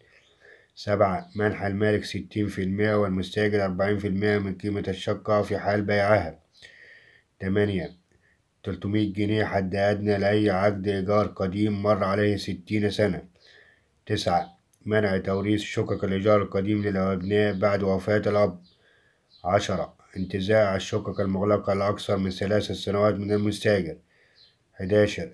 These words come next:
إلغاء العقد الدائم وتحويله لعقد جديد. أهداف اللجنة الحكومية البرلمانية.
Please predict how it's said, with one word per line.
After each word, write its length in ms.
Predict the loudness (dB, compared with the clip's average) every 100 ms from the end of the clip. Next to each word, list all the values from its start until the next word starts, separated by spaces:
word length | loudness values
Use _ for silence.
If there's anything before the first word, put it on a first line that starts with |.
| -10
إلغاء 440 | -6 -2 4 4 4
العقد 380 | 4 2 2 -2
الدائم 500 | -2 2 4 2 0
وتحويله 540 | -2 -4 0 2 2
لعقد 360 | 0 0 0 0
جديد. 640 | 2 2 2 0 -2 -16 _ _ -20 -20 -20 _ _ _ _ -2
أهداف 400 | 0 2 2 2
اللجنة 380 | 0 -2 0
الحكومية 540 | -2 -4 -4 0 2 2
البرلمانية. 760 | 2 0 2 0 2 0 -2